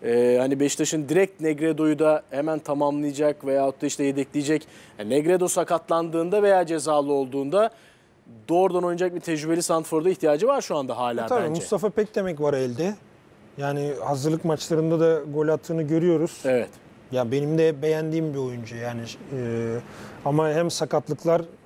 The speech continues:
Speaker 2: hem de, e,
Speaker 1: Beşiktaş'ta performans
Speaker 2: talihsizlikler
Speaker 1: göstermedi açıkçası.
Speaker 2: o şeyi vermedi ama gerçekten kaliteli bir oyuncu. Ben özellikle son,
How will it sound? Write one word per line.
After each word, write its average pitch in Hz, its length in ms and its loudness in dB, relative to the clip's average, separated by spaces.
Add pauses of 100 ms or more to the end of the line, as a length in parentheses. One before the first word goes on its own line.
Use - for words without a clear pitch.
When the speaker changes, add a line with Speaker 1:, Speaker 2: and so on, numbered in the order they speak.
(640)
Speaker 2:
hem 156 240 -4
de, 160 240 4 (1120)
e, - 60 -4
Speaker 1:
Beşiktaş'ta 175 520 2
performans 160 200 2
Speaker 2:
talihsizlikler 180 460 2
Speaker 1:
göstermedi 190 480 -2
açıkçası. 180 240 -6
Speaker 2:
o 175 40 0
şeyi 196 280 2
vermedi 185 360 2
ama 208 320 0 (420)
gerçekten 175 460 0
kaliteli 175 440 0
bir 165 60 2
oyuncu. 135 320 -2
Ben 156 120 -2
özellikle 165 480 0
son, 175 360 -2